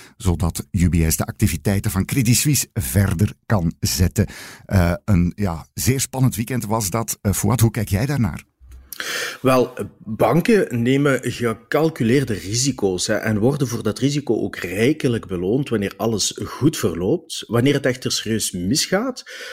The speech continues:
Speaker 2: vooral als het gaat om groot- of systeembanken, dan wordt het risico helaas te vaak afgewend op de belastingbetaler uit schrik voor economische en financiële repercussies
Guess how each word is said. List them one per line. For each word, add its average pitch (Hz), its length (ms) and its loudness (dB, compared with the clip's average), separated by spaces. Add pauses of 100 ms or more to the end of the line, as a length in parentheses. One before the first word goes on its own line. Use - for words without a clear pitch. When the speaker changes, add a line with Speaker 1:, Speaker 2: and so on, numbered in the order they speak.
Speaker 2:
vooral 147 320 4
als 185 160 2
het 135 120 -8
gaat 135 260 -2
om 107 160 0
groot- 139 260 0
of 120 80 0
systeembanken, 156 800 -2
dan 98 120 0
wordt 135 200 -4
het 123 140 -2
risico 110 420 0
helaas 95 680 -4
te 113 160 0
vaak 98 420 -4
afgewend 131 540 0
op 101 200 -6
de 95 100 -4
belastingbetaler 123 840 -4
uit 98 180 -4
schrik - 320 -4
voor 117 240 2
economische 101 640 0
en 92 140 -4
financiële 98 500 0
repercussies - 760 -2